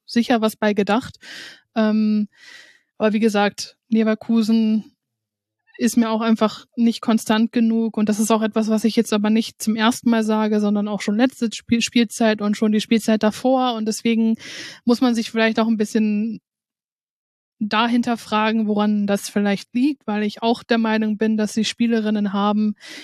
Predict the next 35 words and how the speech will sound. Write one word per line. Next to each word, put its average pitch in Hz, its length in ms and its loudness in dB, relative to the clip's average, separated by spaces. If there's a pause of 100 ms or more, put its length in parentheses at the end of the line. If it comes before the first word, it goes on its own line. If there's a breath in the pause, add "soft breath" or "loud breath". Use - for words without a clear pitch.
(200 loud breath)
die 220 80 -2
absolut 220 420 0
dazu 214 280 0
in 208 80 2
der 196 100 0
Lage 214 320 0
sind. 240 340 -2 (240)
Eine 202 120 2
Byings 208 520 -2
nehme 214 200 0
ich 220 120 -6
abso-, 208 220 -4
auch 208 160 2
dazu. 254 560 0
Also 202 140 0
ich - 120 -4
bin 208 300 0
ein 196 40 -2
Riesenfan 247 640 0
von 240 220 -2
ihr. 247 220 0
Ich 226 100 -4
glaube 214 260 -2
auch, 214 140 -2
dass - 140 0
das 220 180 0
eine 220 80 4
Spielerin 240 500 0
ist, 220 320 -4 (500 loud breath)
wenn, 214 220 2 (140)
wenn 220 320 2
Leverkusen 226 560 2
es 214 160 0
nicht 247 280 0
schafft, - 460 0